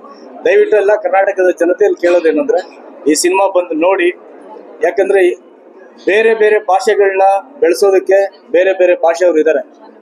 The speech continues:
ಆದ್ರೆ ಕನ್ನಡ ಭಾಷೆಯನ್ನ ಬೆಳೆಸೋದಕ್ಕೆ ನಾವು ಕನ್ನಡದವ್ರು ಅಷ್ಟೇ ಬೆಳೆಸ್ಬೇಕು. So ಹಾಗಾಗಿ ನಾವೆಲ್ಲರೂ ಬಂದು ಸಿನಿಮಾಗೆ ಸಪೋರ್ಟ್ ಮಾಡ್ತಾ ಇದೀವಿ. ನೀವು ಸಹ ಜನತೆ ಬಂದು ಥಿಯೇಟರ್ ಅಲ್ಲಿ ಸಿನಿಮಾ ನೋಡಿದ್ರೆ ಖಂಡಿತ ಕನ್ನಡವನ್ನ ಬೆಳೆಸ್ದಾಗುತ್ತೆ, ಉಳಿಸ್ದಾಗುತ್ತೆ.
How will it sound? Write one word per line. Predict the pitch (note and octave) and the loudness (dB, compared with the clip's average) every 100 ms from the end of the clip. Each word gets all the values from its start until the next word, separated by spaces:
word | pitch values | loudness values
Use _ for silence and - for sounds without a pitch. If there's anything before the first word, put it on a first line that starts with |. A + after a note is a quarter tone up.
| - - | -8 -2
ಆದ್ರೆ | E3 F3+ | 0 0
ಕನ್ನಡ | - F3 G3 | -2 -2 0
ಭಾಷೆಯನ್ನ | G#3 F#3+ F#3 F#3 F3 | 2 0 0 -2 0
ಬೆಳೆಸೋದಕ್ಕೆ | E3 E3 F#3 F3+ E3+ F#3+ | 0 0 0 0 0 0
ನಾವು | F#3+ E3 D#3+ | 0 -2 -2
ಕನ್ನಡದವ್ರು | C#3 E3+ F3 E3+ | -2 0 0 -2
ಅಷ್ಟೇ | C#3 G3 | -2 -4
ಬೆಳೆಸ್ಬೇಕು. | F#3+ E3 - D3 D3 D#3+ E3 - | 0 0 0 -2 0 -2 -4 -6
So | D3 | -2
ಹಾಗಾಗಿ | D3 F3 F3 E3+ G#3 - - - - - | 0 0 0 0 -2 -4 -20 -20 -20 -4
ನಾವೆಲ್ಲರೂ | D3 D#3+ G#3+ A3+ | 0 2 2 0
ಬಂದು | G#3 G3 | 0 -4
ಸಿನಿಮಾಗೆ | F3+ F3 F3 | -4 -2 -2
ಸಪೋರ್ಟ್ | - D#3+ E3+ | -2 -4 -2
ಮಾಡ್ತಾ | D#3+ D#3 | -2 -2
ಇದೀವಿ. | D3 D3+ E3+ F#3 - - - - - - | -2 0 -2 -4 -14 -14 -10 -12 -8 0
ನೀವು | G3 A3 | 2 2
ಸಹ | G#3+ F3+ F3+ F#3 F#4 - - - - | 0 -2 0 -2 -4 -16 -16 -16 -8
ಜನತೆ | D#3+ G3+ G#3 | -4 -2 0
ಬಂದು | G#3 F3+ F3+ | 0 0 -2
ಥಿಯೇಟರ್ | F3 F3 F3+ | 0 -2 0
ಅಲ್ಲಿ | E3+ | 0
ಸಿನಿಮಾ | D3+ D3+ E3 | 0 -2 -2
ನೋಡಿದ್ರೆ | D#3+ D3 C#3+ D#3+ A3+ - - - - - | 0 0 0 -4 -6 -14 -20 -20 -12 -6
ಖಂಡಿತ | D#3+ F3 | -6 -2
ಕನ್ನಡವನ್ನ | F3 - D3 D#3+ D#3 D3 | -4 -2 -2 -2 -2 0
ಬೆಳೆಸ್ದಾಗುತ್ತೆ, | D3 D#3 E3+ D#3 D3+ C#3+ D3+ | 0 0 0 0 0 0 0
ಉಳಿಸ್ದಾಗುತ್ತೆ. | C#3 C#3 D3+ C#3 C3 C3 | 0 -2 -2 -2 -2 -2